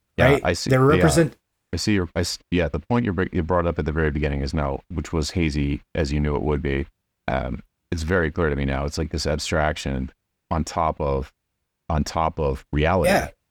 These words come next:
Speaker 2: Look at all, look at the contradictions that they live with every day. It's
Speaker 1: Yeah, that
Speaker 2: disgusting.
Speaker 1: it's so freaking weird. And it's not like, yeah, anyway, we're gonna go back around in a circle, but I love that idea.
Speaker 2: Yeah.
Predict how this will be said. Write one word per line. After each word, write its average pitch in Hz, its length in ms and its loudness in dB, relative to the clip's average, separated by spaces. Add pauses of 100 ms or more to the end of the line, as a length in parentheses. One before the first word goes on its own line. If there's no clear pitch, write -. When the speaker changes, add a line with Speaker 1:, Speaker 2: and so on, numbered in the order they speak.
(180)
Speaker 2:
Look 143 180 2
at 190 60 0
all, 190 160 2
look 160 240 0
at 190 100 0
the 196 80 4
contradictions 175 880 0
that 131 140 0
they 131 140 2
live 139 260 2
with 139 260 2
every 139 440 4
day. 135 420 2
It's - 220 0
Speaker 1:
Yeah, - 140 4
that 80 80 6
Speaker 2:
disgusting. - 580 0 (160)
Speaker 1:
it's 87 140 -6 (340)
so - 420 0
freaking 123 520 -2
weird. 87 480 0 (380)
And 95 120 2
it's - 160 -4
not 185 180 4
like, - 240 -2 (480)
yeah, 78 240 0
anyway, 53 280 -4
we're 73 120 -4
gonna 71 140 -2
go 71 80 0
back 71 180 0
around 73 200 0
in 69 60 -4
a 67 40 -6
circle, 69 320 -4
but - 160 -4
I 95 100 0
love 110 220 0
that 85 100 2
idea. 80 340 2
Speaker 2:
Yeah. - 80 -2